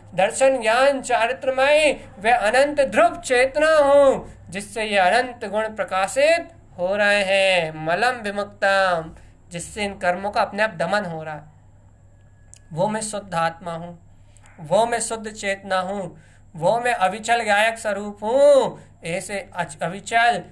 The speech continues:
अपने ज्ञान विज्ञान में अपने गायक स्वभाव का बोध जगाने के लिए,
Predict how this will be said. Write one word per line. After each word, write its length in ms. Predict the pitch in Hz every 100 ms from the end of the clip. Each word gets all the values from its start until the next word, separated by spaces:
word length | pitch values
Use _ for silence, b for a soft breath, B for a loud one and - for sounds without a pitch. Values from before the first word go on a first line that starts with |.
| -
अपने 320 | 175 - 185 170
ज्ञान 380 | 160 165 202
विज्ञान 460 | 196 175 175 175 175
में 540 | 190 220 247 214 - - -
अपने 260 | - 175
गायक 400 | 156 156 165 220
स्वभाव 460 | - 202 175 180 180
का 140 | 185
बोध 320 | 175 170 190
जगाने 440 | 165 175 165 170 175
के 120 | 175
लिए, 580 | 175 190 233 240 190